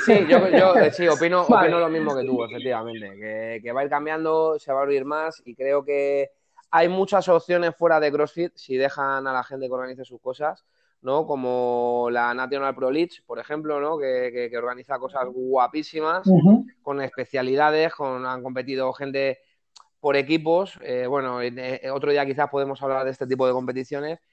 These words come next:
Speaker 1: y es súper vistoso y,
Speaker 2: Sí.
Speaker 1: y súper guapo.
Speaker 2: Muy bien. Mario, y después de todo esto, espero que todo el mundo se haya enterado de,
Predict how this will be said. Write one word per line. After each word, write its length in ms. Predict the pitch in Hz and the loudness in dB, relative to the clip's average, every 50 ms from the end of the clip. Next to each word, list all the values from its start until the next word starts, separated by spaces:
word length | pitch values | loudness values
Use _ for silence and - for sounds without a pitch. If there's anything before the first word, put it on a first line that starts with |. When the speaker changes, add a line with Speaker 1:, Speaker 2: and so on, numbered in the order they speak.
| _ _ _ _ | _ _ _ _
Speaker 1:
y 280 | _ - 127 131 135 135 | _ -10 -6 -6 -4 -4
es 180 | 135 135 - - _ | -4 -6 -8 -16 _
súper 340 | - - 180 170 170 147 | -10 -10 0 0 2 2
vistoso 600 | 131 131 120 - 170 165 160 - 180 180 185 180 - | 2 -2 -6 -4 -4 -4 -4 0 0 2 2 2 0
y, 640 | 151 143 139 135 131 131 127 127 123 123 120 120 120 | -2 -4 -2 -2 -2 -2 0 -2 -2 -2 -2 -4 0
Speaker 2:
Sí. 260 | 120 135 110 104 135 190 | 0 0 2 4 4 4
Speaker 1:
y 40 | 247 | 4
súper 200 | 220 - 110 110 | 2 -2 -8 -4
guapo. 260 | 113 110 107 - - - - - - - _ _ _ _ _ _ _ _ _ _ _ _ _ _ _ _ _ _ _ _ _ _ _ _ _ _ _ _ _ _ _ _ _ _ 101 90 _ _ _ _ _ _ _ _ _ _ _ _ _ _ _ _ _ _ _ | -4 -4 -4 -6 -14 -16 -16 -18 -20 -20 _ _ _ _ _ _ _ _ _ _ _ _ _ _ _ _ _ _ _ _ _ _ _ _ _ _ _ _ _ _ _ _ _ _ _ _ _ _ _ _ _ _ _ _ _ _ _ _ _ _ _ _ _ _ _
Speaker 2:
Muy 180 | - 165 - 92 | -10 -6 -4 -2
bien. 140 | 85 87 90 - - - - - - - - - - _ _ _ _ _ _ | -2 -4 -6 -8 -12 -12 -12 -14 -14 -18 -20 -20 -20 _ _ _ _ _ _
Mario, 540 | 156 175 202 233 233 202 160 - - - - _ | 4 6 6 8 6 6 6 4 0 -6 -6 _
y 120 | - 180 185 | 4 6 8
después 360 | 190 185 - - 208 233 254 | 8 6 6 6 6 8 8
de 60 | 247 | 8
todo 220 | 233 226 202 196 | 8 8 8 8
esto, 300 | 214 208 - - 269 269 | 8 6 6 6 6 8
espero 400 | - 170 175 170 - 190 190 208 | 8 6 4 4 6 6 6 8
que 80 | 208 214 | 8 8
todo 120 | 180 214 | 8 8
el 80 | 202 196 | 8 8
mundo 240 | 202 202 196 196 190 | 8 8 8 6 6
se 100 | 190 190 | 6 6
haya 320 | 185 185 185 185 175 175 | 6 8 8 6 6 6
enterado 400 | 175 170 - 170 160 170 175 170 | 4 4 4 6 8 8 8 8
de, 600 | 165 165 160 156 151 151 147 143 139 139 139 135 | 8 8 8 10 8 8 8 8 6 6 4 2